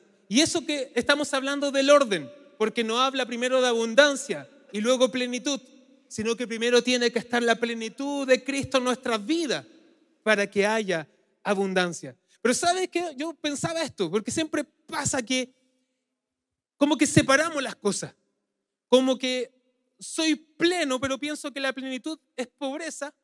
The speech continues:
porque solamente me contento con lo que hay, con lo poquito que hay, y la abundancia está quizás lo malo. Pero esto lo dijo Jesús.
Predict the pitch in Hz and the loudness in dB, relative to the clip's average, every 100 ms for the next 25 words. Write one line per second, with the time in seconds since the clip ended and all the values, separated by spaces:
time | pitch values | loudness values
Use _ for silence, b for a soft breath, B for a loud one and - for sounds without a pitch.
0 | _ - 240 294 277 285 277 285 269 226 | _ -18 -12 -2 -2 -2 -4 -6 -6 -4
1 | 247 269 247 233 233 294 285 277 226 240 | -2 2 2 0 -6 -8 -6 -6 -2 0
2 | 233 233 214 254 349 _ _ _ _ - | -2 -2 -6 -6 -8 _ _ _ _ -6
3 | 233 233 226 262 285 240 254 311 359 _ | 0 0 0 -6 -8 -4 -4 -2 -6 _
4 | _ _ - 277 277 277 277 277 330 330 | _ _ -2 2 2 2 -2 -2 -2 -2
5 | - 320 311 _ _ _ _ _ _ _ | 0 0 -2 _ _ _ _ _ _ _
6 | _ 262 254 285 277 269 240 _ _ - | _ -4 0 0 2 0 -4 _ _ -6
7 | 247 - 262 262 240 196 156 _ _ _ | 2 4 4 2 0 -6 -14 _ _ _
8 | _ _ 233 269 _ _ - 269 - 269 | _ _ -12 -12 _ _ -10 -8 -4 -6
9 | 262 - 269 247 - 269 - - | -6 -6 -4 -4 -6 -8 -10 -14